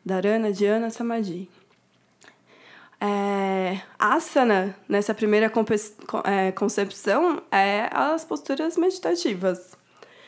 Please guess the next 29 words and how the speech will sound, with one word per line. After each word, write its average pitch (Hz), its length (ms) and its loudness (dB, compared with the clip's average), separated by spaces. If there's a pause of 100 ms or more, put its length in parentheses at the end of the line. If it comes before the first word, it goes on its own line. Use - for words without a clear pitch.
(880)
A, 196 760 2 (340)
os 208 200 -2
asanas, 226 520 4
como 240 260 2
nós 226 220 4
conhecemos 208 640 2
hoje, 214 640 2 (680)
eles 196 380 -2
vêm 196 460 0
a 202 100 -2
partir 214 300 -4
dos 220 160 -2
tratados 247 480 0
de 233 80 2
Hatha 240 300 2
Yoga, 233 440 4
que 247 280 -4
isso 240 180 -4
já 254 180 2
vem, 233 460 0
já 220 120 0
começa 220 440 0
mais 226 220 2
ali 233 300 0 (460)
século 220 400 2
dez 196 760 2 (440)
depois 202 400 0
de 220 80 -2
Cristo, 196 580 -4